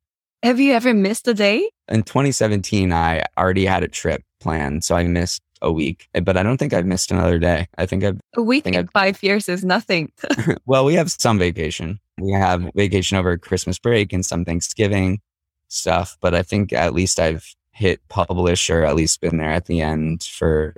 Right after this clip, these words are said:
Speaker 2: every single other day that we send a newsletter.
Speaker 1: A question that a lot of people would have listening to you is, how on earth do you keep at it? Five years is a really long time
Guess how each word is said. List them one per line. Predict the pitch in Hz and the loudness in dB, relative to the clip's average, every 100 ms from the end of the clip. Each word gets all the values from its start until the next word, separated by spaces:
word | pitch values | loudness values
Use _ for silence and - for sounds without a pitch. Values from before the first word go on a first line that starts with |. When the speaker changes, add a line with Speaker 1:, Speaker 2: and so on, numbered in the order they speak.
| - | -8
Speaker 2:
every | 85 90 | -6 -4
single | - 85 | -4 -2
other | 85 87 | 0 0
day | 92 92 92 - - | 2 2 0 -6 -4
that | 87 | -2
we | 87 | -2
send | - 90 | -2 -2
a | 87 | -2
newsletter. | 90 87 85 92 - _ _ _ _ _ - | 0 0 -2 -2 -6 _ _ _ _ _ -2
Speaker 1:
A | 208 202 - | 0 -2 -8
question | - 208 196 196 | -4 -2 -2 0
that | 185 175 | 2 2
a | |
lot | 175 | 0
of | 170 | -2
people | 185 180 | -6 -4
would | 175 180 - _ - | -2 -2 -2 _ -10
have | - - 208 - | -4 0 0 0
listening | 190 185 190 185 | -2 -2 -2 -2
to | 190 | -2
you | 185 | -2
is, | 180 180 | -2 -4
how | - 240 247 | -4 -2 2
on | 214 - | 0 2
earth | 202 208 | 2 2
do | - | -2
you | 190 185 | -2 -2
keep | - 254 269 - | -4 -6 -4 -4
at | - | -4
it? | - - - _ _ _ | 0 -2 -2 _ _ _
Five | - 226 | 0 2
years | 247 214 | 2 2
is | 202 | 0
a | 185 | -2
really | 175 185 190 190 | 0 0 2 4
long | 180 175 | 2 0
time | 170 180 175 | -2 -4 -4